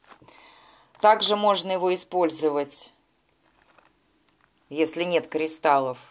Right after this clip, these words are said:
для расшивки. Дальше нам потребуются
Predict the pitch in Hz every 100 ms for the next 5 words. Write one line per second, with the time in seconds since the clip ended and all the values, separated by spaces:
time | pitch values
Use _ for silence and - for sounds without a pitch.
0 | _ _ _ - 143 165 160 143 - 135
1 | 123 - 170 180 180 _ _ _ _ _
2 | _ _ - - - - - _ - _
3 | _ _ 160 190 175 - 180 175 165 160
4 | 170 165 170 160 160 151 147 143 - 147
5 | 143